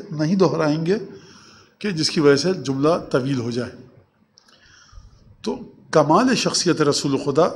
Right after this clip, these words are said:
किसके पास है? रसूल खुदा के पास है। रसूल खुदा कौन है? ख़त्मी नबूवत है, आखिरी पैगंबर है। अब अगर ये कमाल जूं का तूं, बग़ैर किसी कमी बेशी के,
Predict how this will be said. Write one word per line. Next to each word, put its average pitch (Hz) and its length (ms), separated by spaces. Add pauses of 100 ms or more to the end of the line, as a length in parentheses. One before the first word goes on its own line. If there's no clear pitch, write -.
(140)
किसके 160 260
पास 190 300
है? 196 160
रसूल 135 260
खुदा 131 220
के 123 100
पास 113 320
है। - 60 (920)
रसूल 185 340
खुदा 175 200
कौन 185 240
है? 220 120
ख़त्मी 160 360
नबूवत 135 400
है, 160 60
आखिरी 135 280
पैगंबर 127 420
है। - 120 (1200)
अब 226 180
अगर 202 260 (680)
ये 165 200
कमाल 139 480 (640)
जूं 170 400
का 175 160 (120)
तूं, 202 200 (1040)
बग़ैर 139 420
किसी 185 280
कमी 151 280
बेशी 135 360
के, 123 140